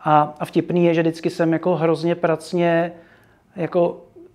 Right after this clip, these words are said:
něco jako vytvořil a měl jsem pocit, že jsem jako geniální. A pak jsem zjistil, že to je věc, která se normálně jako učí třeba někde jako na střední, už když se učí programování, jo, nebo prostě je to úplně jako základní jako znalosti. Ale to bylo jako fajn.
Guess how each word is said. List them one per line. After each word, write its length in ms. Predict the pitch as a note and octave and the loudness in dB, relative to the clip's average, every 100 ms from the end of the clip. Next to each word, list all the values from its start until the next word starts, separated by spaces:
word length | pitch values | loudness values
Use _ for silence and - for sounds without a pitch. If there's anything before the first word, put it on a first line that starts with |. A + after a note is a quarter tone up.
| - | -4
něco 340 | F3+ E3 - | 0 0 -2
jako 220 | E3 F#3+ F#3 - | -4 -4 -6 -4
vytvořil 840 | D#3+ E3+ F3 E3+ E3+ E3 C3+ D3 D3 | 0 0 0 0 2 2 0 -2 -6
a 60 | |
měl 200 | D#3 D#3 | -4 -4
jsem 200 | C#3+ E3+ | -2 -4
pocit, 220 | E3+ - D#3 | -4 -6 -6
že 100 | D3+ | -6
jsem 180 | E3 | -4
jako 160 | D#3+ F3+ | -4 -4
geniální. 760 | E3 E3 D#3+ D3+ D3 C#3+ C#3 | 0 0 2 0 -2 -4 -6
A 60 | C#3+ | -8
pak 160 | D3+ - | -10 -4
jsem 180 | D#3+ | -2
zjistil, 440 | D3+ D3+ - E3 D#3+ | -2 -4 -4 -2 0
že 120 | D#3 | -2
to 120 | D#3 | 0
je 120 | D#3+ | 2
věc, 260 | D#3+ D3+ D3 | 2 0 -2
která 260 | - D#3 D3 | -4 -2 -2
se 120 | E3+ | -4
normálně 520 | D#3+ D3+ D3 D3+ D3+ | -2 0 0 0 -2
jako 200 | C#3+ D#3 | -4 -6
učí 340 | D3+ C#3 D#3+ | -8 -10 -12
třeba 320 | D3+ - D3+ D3+ | -10 -10 -6 -6
někde 320 | C#3+ C#3+ D3 | -6 -8 -8
jako 180 | C#3 E3 | -6 -6
na 100 | C#3+ | -8
střední, 560 | - - D3 D3+ C#3 | -12 -10 -8 -4 -4
už 100 | C#3+ | -6
když 120 | C#3+ | -10
se 120 | - D3+ | -8 -8
učí 260 | C#3 E3 | -8 -8
programování, 840 | D3+ C#3+ C#3+ D3 D3 C#3+ C#3+ C#3 C#3 | -6 -2 -2 -2 -2 -2 -4 -6 -8
jo, 120 | C#3 | -8
nebo 160 | C#3+ E3 | -10 -12
prostě 260 | D3+ - | -12 -12
je 80 | D3 | -10
to 100 | - | -10
úplně 280 | C3 D#3 E3 | -4 -2 0
jako 220 | D3+ E3 D#3+ | 0 -2 0
základní 560 | D#3+ C#3 C#3 D3+ D3+ | 2 2 2 2 4
jako 180 | D#3 E3 | 2 2
znalosti. 680 | E3 D3+ D3 C#3+ - C3 C3+ - - - - - - _ _ _ _ | -2 0 0 -4 -8 -10 -10 -18 -20 -20 -20 -20 -20 _ _ _ _
Ale 200 | - F3 | 4 4
to 100 | F3+ | 6
bylo 200 | F#3+ G3 | 6 6
jako 160 | G3 G3 | 6 4
fajn. 460 | - D3+ C#3+ C#3+ | 2 2 2 -2